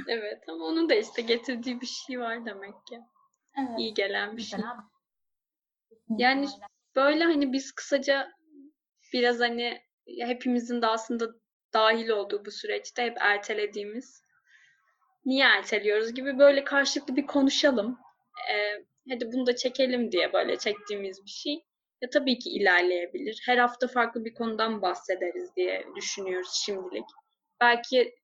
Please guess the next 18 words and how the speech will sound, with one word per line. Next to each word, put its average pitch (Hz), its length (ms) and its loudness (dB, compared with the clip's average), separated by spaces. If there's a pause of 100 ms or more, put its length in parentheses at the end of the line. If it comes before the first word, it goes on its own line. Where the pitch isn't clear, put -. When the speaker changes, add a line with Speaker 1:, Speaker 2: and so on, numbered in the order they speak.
(140)
Speaker 1:
daha 240 140 6
farklı 226 360 0
bir - 40 -14
sürece 180 400 -4
girebilir. - 600 -10 (760)
Ee, 214 40 0 (1500)
ya 233 220 2
da 247 60 6
işte - 240 2
önerilere 226 580 2
açığız. 220 720 -2
Belki 208 360 2
bahsetmemizi 208 720 -4
istediğiniz 202 520 -6
konular 202 380 -6
olur. 190 360 -4 (460)
Onu 214 220 -2
yaparız. - 640 -2